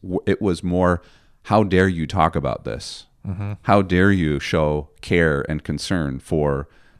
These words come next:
Speaker 1: people who are attracted to
Speaker 2: Mm-hmm.
Speaker 1: people of the same sex?"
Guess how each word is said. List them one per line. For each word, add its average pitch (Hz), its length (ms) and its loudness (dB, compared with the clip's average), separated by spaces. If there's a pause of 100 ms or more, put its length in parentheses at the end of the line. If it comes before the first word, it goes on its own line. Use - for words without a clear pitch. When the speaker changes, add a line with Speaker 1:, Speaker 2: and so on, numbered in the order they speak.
(120)
Speaker 1:
people 80 280 -2
who 82 80 -2
are 73 100 2
attracted 71 640 -4 (380)
to 76 240 -2
Speaker 2:
Mm-hmm. - 80 -12
Speaker 1:
people 78 260 -2
of 71 120 -4
the 73 60 -8
same 71 280 -6
sex?" - 520 -8